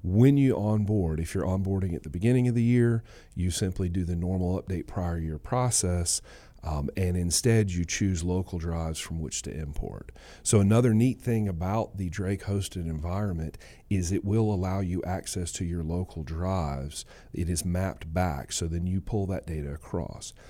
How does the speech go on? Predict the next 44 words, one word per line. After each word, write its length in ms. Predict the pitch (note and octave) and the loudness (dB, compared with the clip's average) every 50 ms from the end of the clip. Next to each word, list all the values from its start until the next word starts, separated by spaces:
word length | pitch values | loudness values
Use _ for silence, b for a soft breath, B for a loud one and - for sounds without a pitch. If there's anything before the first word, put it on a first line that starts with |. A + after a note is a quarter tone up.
| B B B B B | B B B B B
Now, 160 | G#2 G#2 G2+ | 4 4 4
if 240 | - G#2 G2 - - | 4 2 0 0 2
you're 160 | A2 A2 A2 | 2 2 4
in 80 | G#2+ G2+ | 4 2
the 80 | G2 | 4
middle 300 | G#2 A#2 C#3+ D3+ D3+ C#3 | 4 4 4 6 4 4
of 100 | B2 G#2 | 4 4
a 80 | G2+ F#2 | 2 2
year, 460 | E2+ E2+ E2+ D#2 D2+ D2+ E2 F2+ - B B B B B B B B B | 2 2 0 0 -2 -2 -4 -6 -8 B B B B B B B B B
uh, 240 | F2+ E2+ D#2+ D#2 D#2+ | -6 -4 -4 -4 -4
you 160 | D2+ E2+ F2+ F2+ | -4 -2 -4 -2
decide 380 | E2+ E2+ - A2+ F#2 F#2 E2+ | -2 -2 0 0 0 -2 -2
to 60 | E2 | -2
do 100 | E2+ F#2 | -2 -2
this, 180 | F#2 F2 F2+ F2+ | -2 -2 -2 -2
say, 220 | - - F2 E2 | -2 -2 -2 -2
after 340 | E2 F2+ G#2 A2+ A2+ - - | 0 0 0 0 -2 -4 -6
tax 380 | F2 - - E2 D2+ - - - | -6 -4 -4 -4 -4 -4 -6 -6
season, 480 | - D2+ D2+ D2 C#2+ C#2 C#2+ C#2+ D#2 - B B B B B | -4 -4 -6 -6 -6 -8 -10 -10 -12 -16 B B B B B
you're 220 | F2+ F2 F#2+ G2 | -2 0 0 2
gonna 180 | F#2+ G2+ F#2 F#2+ | 0 0 0 0
wanna 300 | F2+ F2+ F2+ F2 F2+ - | -2 0 -2 -2 -2 0
pull 260 | - - - F#2 F2+ | 0 0 0 0 -2
data 280 | E2 F2 E2+ E2+ E2 D#2 | -2 -2 -2 -2 -4 -4
from 160 | - - D2+ | -6 -6 -6
the 60 | D2+ | -6
same 300 | D2+ - F#2 D#2 D#2 D#2+ | -4 -4 -4 -4 -4 -4
year 140 | D#2 D2 C#2 | -4 -6 -8
across. 480 | C2+ - - - B1+ A#1 G1+ - - - | -10 -10 -10 -10 -10 -8 -10 -10 -10 -8
In 180 | - F2+ E2+ F2 | -6 -4 -4 -2
that 220 | F#2 G#2 G2 - | -2 -4 -4 -6
case, 440 | - - G#2 F#2 F#2 E2+ - - - - - - | -4 -2 -2 -2 -2 -4 -6 -10 -14 -14 -14 -10
um, 340 | - D#2+ D#2 D2 C#2 C#2+ - - - F#2+ | -8 -6 -6 -6 -6 -8 -10 -10 -10 -6
you 120 | E2+ E2 | -6 -6
basically 600 | D2+ E2+ E2+ E2+ E2+ - F2+ F2 - - E2+ D#2+ | -4 -4 -4 -4 -4 -4 -6 -8 -6 -6 -8 -6
pull 260 | - - - E2+ D#2+ | -6 -8 -8 -6 -6
backups 640 | D2+ E2 F2 E2+ E2+ F#2 - - E2 C2 - - - | -4 -4 -4 -4 -4 -6 -8 -8 -10 -8 -10 -10 -10
and 100 | D2 D2+ | -8 -8
restore 380 | D2 - - - F2 E2+ E2+ | -8 -8 -6 -4 -4 -2 -2
them 180 | D#2 D#2+ D#2+ D2+ - | -2 -2 -4 -4 -2
into 400 | - F2 E2+ E2 E2+ - - F2+ | -2 -2 -2 -2 -4 -4 -4 -4
the 140 | D#2 E2 D#2 | -4 -4 -4
hosted 380 | E2 D#2+ D#2+ D#2+ - - C#2+ | -4 -6 -6 -6 -8 -8 -8
environment. 600 | D2 D2 D2+ D#2 D2+ D2+ D2+ C#2+ C2+ B1 - B | -8 -8 -6 -6 -6 -6 -8 -8 -10 -10 -12 B